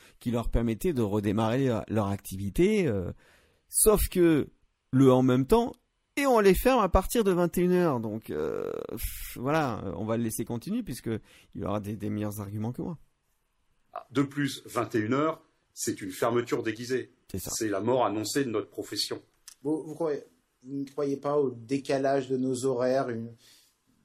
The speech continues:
Speaker 3: vivre comme les, euh, les Hollandais, par exemple, comme les gens du Nord, qui vont, euh, au restaurant, au restaurant beaucoup plus tôt, beaucoup plus tôt que nous ?
Speaker 2: Pas du tout, euh, pas du tout, et encore moins, euh, à Paris, Île-de-France. Euh, on déjeune,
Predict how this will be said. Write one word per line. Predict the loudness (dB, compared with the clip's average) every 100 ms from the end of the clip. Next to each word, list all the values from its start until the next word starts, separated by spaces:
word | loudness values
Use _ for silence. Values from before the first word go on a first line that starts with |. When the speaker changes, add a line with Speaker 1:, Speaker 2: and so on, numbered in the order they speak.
| _
Speaker 3:
vivre | -8 -6 -2
comme | 0 2
les, | 4 4 4
euh, | 4 4 4 4
les | 4 4
Hollandais, | 4 2 4 2 4
par | 2
exemple, | 2 2 0
comme | 2
les | 2
gens | 2 0
du | 2
Nord, | 2 4 2 0
qui | -6 -2
vont, | 0 2 0 0
euh, | 0
au | 2
restaurant, | 0 0 2 2 0 -4
au | -4
restaurant | -4 -2 -4
beaucoup | -4 -6
plus | -14 -12
tôt, | -8 -8 -10 -10
beaucoup | -8 -6 -10
plus | -4 -4
tôt | 2 0
que | 2
nous ? | -2 -4 -10 _ _ _ _ _ -2
Speaker 2:
Pas | -2
du | -2 -6
tout, | -6 -6 -8 -12 _
euh, | -6 -6
pas | -4 -4
du | -4
tout, | -10 -8 -8 -2
et | 0
encore | 0 0 -4
moins, | 0 -2 -2 -8 _ _ -4
euh, | -2 -2
à | -4
Paris, | -8 -10 -10
Île-de-France. | -10 -10 -8 -10 -10 -12 -18 -20 -20 -20
Euh, | -20 -20 -20 -20 _ _ _ -12
on |
déjeune, | -6 -4 0 0 -2